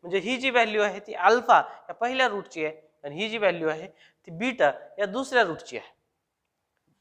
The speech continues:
Alpha is equal to काय आलं? X is equal to minus b plus रूटमध्ये बी स्क्वेअर मायनस फोर ए सी upon टू ए आणि beta is equal to काय आला? <clears throat> Beta is equal to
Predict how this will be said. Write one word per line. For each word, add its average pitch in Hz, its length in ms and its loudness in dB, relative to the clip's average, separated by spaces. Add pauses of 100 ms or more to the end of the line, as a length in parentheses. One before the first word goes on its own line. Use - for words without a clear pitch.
(260)
Alpha 190 360 2
is 208 80 -6
equal 214 240 -4
to 208 40 0
काय 214 180 6
आलं? 220 160 2 (440)
X 165 140 2
is 190 220 -4
equal 190 240 -2
to 220 200 -4
minus 180 500 2
b 208 40 -8 (520)
plus 247 200 6 (680)
रूटमध्ये 190 540 -4
बी 196 220 -6
स्क्वेअर 202 280 -4
मायनस 180 400 0
फोर 196 160 -4
ए 190 100 -2
सी 185 140 -10
upon 185 200 -8 (180)
टू 240 120 -6
ए 135 120 0 (320)
आणि 139 180 -6
beta 202 360 0
is 202 100 -6
equal 202 240 -4
to 202 40 -4
काय 202 180 2
आला? 202 160 0 (760)
<clears throat> 147 320 -2 (500)
Beta 196 300 2
is 170 100 -8
equal 165 240 -6
to 269 160 -12